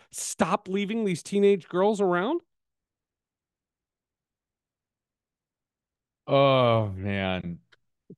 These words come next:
Speaker 2: And the thing is, like, okay, I was, I'm taking this from the Kind of Funny podcast. They were talking about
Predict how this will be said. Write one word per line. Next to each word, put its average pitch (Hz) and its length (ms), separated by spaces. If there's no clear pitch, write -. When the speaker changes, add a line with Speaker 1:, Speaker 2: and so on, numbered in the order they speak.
Speaker 2:
And 147 120
the 127 60
thing 185 180
is, 202 220
like, 135 420
okay, 113 220
I 117 120
was, 120 160
I'm 131 100
taking 151 200
this 143 140
from 131 200
the 107 140
Kind 113 340
of 98 100
Funny 98 480
podcast. 87 720
They 104 80
were 90 120
talking 92 420
about 87 480